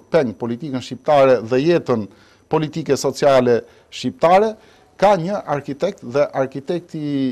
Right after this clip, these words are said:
i kësaj situate është pikërisht kryeministri aktual, i cili ka thirrur nën armë krimin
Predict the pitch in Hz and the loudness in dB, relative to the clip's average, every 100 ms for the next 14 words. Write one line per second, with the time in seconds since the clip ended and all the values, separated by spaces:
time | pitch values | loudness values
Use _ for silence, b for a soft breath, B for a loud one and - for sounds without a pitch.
0 | - - 123 117 - 160 - 127 139 170 | -6 -10 -12 -4 -2 -2 -2 -2 0 0
1 | 220 226 b b - 190 - - 131 131 | -2 -10 b b -6 -6 -6 -8 -4 -4
2 | 160 - 160 151 185 165 135 147 143 123 | -4 -10 -10 -8 -4 -2 -2 -4 -4 -4
3 | 107 127 165 214 - b b b b b | -4 0 0 0 -8 b b b b b
4 | _ 113 - 208 214 214 160 - 208 170 | _ -12 -6 -4 -4 0 0 2 0 2
5 | 143 131 131 131 131 190 214 208 - 165 | 2 2 0 2 4 4 2 -4 -6 -6
6 | 196 202 | -4 -6